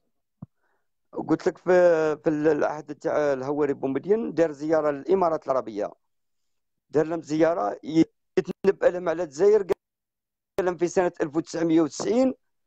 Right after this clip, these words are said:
إن شاء الله، قال لهم لحي راح تكون الجزائر من الدول العظمى. قال لهم بربي إن شاء الله بإذن الله راح نوقفوا معاكم ونساعدوكم وما نخليوكمش وكذا،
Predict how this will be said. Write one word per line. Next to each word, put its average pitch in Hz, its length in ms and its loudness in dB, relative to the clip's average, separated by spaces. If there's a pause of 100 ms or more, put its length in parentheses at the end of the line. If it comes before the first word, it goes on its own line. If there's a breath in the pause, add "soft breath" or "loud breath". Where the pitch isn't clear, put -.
(420)
إن 143 60 2
شاء 180 200 0
الله، 170 140 0
قال 165 160 -4
لهم 165 140 -4
لحي 196 240 -4
راح 160 300 0
تكون 160 300 -6
الجزائر 151 500 0
من 160 380 0 (580)
الدول 139 460 2
العظمى. 143 440 -2 (3000)
قال 175 100 4
لهم 175 180 -6
بربي 175 300 -4
إن 156 40 -10
شاء 175 140 -2
الله 165 100 2
بإذن 151 380 -2
الله 180 240 2
راح 160 140 -4
نوقفوا 170 420 -4
معاكم 165 360 0
ونساعدوكم 160 880 -2
وما 156 140 0
نخليوكمش 151 760 -4
وكذا، 175 400 0